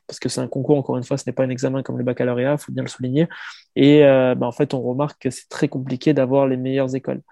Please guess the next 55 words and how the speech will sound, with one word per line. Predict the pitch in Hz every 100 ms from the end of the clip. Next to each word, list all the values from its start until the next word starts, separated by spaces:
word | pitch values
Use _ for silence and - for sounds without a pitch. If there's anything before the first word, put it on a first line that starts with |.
| - - _ _ -
Et | 127
du | 131
coup, | - 165
il | 156
y | 143
a | 147 139 131
un, | - 135 127 123 123 123 123 -
un | 139
syndrome, | 120 135 131 143 160 143
le |
syndrome | 123 127 127 139 131
de | 123
l'autocensure, | 131 123 135 139 131 - 160 143
voilà, | 127 135
que | 135 -
les | 127 120
étudiants | 123 - 127 131 135 -
ont, | 151 170 - - - -
euh, | 123 123
notamment | 123 131 135 135 143
dans | 131
les | 127
prépas | 120 139 127 139 139
les | 131 127
plus, | _ - 139 139
euh, | 127
petites | 117 143 - 170 - -
de |
province, | 127 - 139 156 175 -
qui | -
en | 123
fait | - 151 -
ne | 127 131 127
tentent | - 127 -
pas | 165
les | 151 127
meilleures | 135 143 131 131
écoles | 156 175 139 _ - _ _ -
par | 143 -
peur | 156 135
de |
l'échec | 135 131 - 170
et | 139
par | - 127
peur | - 156
de | 139
se | 123
dire, | 139 143
bah, | 123
en |
fait, | 113 131
ok, | 135 156
dans | 131
ma | 123 120 120 120
prépa, | - 127 147 151